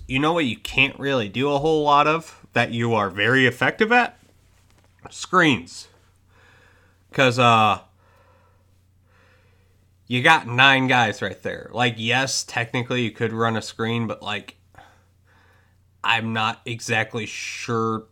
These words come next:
to what effect that would be.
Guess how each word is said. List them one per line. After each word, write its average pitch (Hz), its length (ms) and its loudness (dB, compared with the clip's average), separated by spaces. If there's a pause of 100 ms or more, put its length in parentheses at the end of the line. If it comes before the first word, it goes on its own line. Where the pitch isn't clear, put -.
(160)
to 123 140 -8
what 107 380 -8
effect - 600 -12
that - 260 -12
would 104 160 -12 (240)
be. - 420 -18